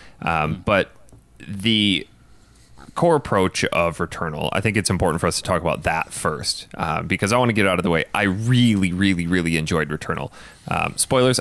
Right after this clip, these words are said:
Speaker 1: I have shelved it. I don't plan on touching it anymore, and I did not beat it. However, I think it is a phenomenal game. And I don't want to
Speaker 2: Which
Speaker 1: detract from that at all. So I want to get that out of the way first, i-, in case you get the impression that I'm ragging on it or that I don't like it.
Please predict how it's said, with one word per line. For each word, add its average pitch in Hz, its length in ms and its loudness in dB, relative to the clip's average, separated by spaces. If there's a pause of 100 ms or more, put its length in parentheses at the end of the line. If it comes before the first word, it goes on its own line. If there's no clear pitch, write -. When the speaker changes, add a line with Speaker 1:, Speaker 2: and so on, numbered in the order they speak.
Speaker 1:
I 92 60 0
have 95 120 -2
shelved 113 360 2
it. 120 140 2
I 85 120 -2
don't 90 240 0
plan 87 220 -2
on 80 80 -2
touching 80 360 -4
it 78 120 -6
anymore, 80 460 -4
and 85 120 -4
I 80 80 -2
did 80 180 -6
not 80 200 -4
beat 80 160 -4
it. - 180 -6 (440)
However, 98 640 2 (260)
I 104 160 2
think 101 220 0
it 90 80 0
is 87 80 -2
a 85 60 -6
phenomenal 85 920 -2
game. 58 340 -6 (720)
And 98 120 0
I 90 60 0
don't 101 240 0
want 95 200 0
to 90 40 2
Speaker 2:
Which 78 60 0
Speaker 1:
detract 85 400 -2
from 82 140 -4
that 80 140 -2
at 82 80 -2
all. 78 140 -2
So - 100 0
I 85 60 0
want 85 80 0
to 87 60 0
get 90 140 -2
that 85 140 2
out 82 140 0
of - 40 -4
the 82 60 -2
way 78 160 0
first, - 440 -4 (180)
i-, 87 240 -2
in 87 140 -2
case - 320 0
you 87 60 -2
get 90 160 -4
the 85 80 2
impression 82 440 -2
that 78 100 0
I'm 78 160 -2
ragging 82 280 0
on 78 160 -2
it 78 100 -4
or 76 60 -2
that 76 100 -2
I 78 80 0
don't 78 260 -4
like 69 240 -4
it. - 120 -6